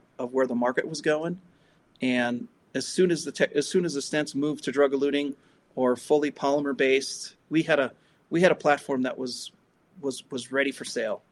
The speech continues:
Um, so I, I, I think, I think kind of focusing on,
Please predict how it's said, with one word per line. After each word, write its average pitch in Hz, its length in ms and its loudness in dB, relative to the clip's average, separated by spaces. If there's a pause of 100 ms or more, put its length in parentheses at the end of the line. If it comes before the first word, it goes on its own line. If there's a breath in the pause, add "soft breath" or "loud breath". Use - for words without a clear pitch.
(440)
Um, 113 540 -8 (560)
so 147 220 4
I, 147 220 4
I, 170 180 0
I 175 100 0
think, - 460 -8
I 156 100 -6
think 175 180 -12
kind 170 200 -6
of 123 60 -10
focusing 151 520 -6
on, 135 320 -4